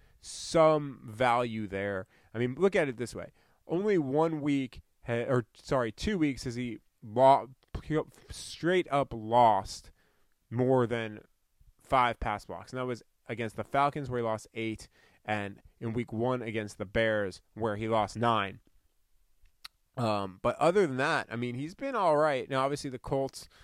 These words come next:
was a little bit of a different situation, but he also didn't play nearly as much because they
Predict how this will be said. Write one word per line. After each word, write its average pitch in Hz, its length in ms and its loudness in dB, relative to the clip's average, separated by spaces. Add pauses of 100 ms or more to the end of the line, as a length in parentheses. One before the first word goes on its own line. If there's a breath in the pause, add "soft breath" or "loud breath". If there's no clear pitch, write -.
(320 soft breath)
was 113 360 0
a 123 80 -6
little 127 220 0
bit 131 120 -2
of 117 80 -4
a 117 60 -8
different 123 260 -8
situation, 120 460 -8
but 131 100 -2
he 135 80 -2
also 160 240 0
didn't 165 300 -6
play 143 420 -2
nearly 120 440 -2
as 113 120 -8
much 117 240 0
because 120 400 -4 (460 soft breath)
they 120 420 0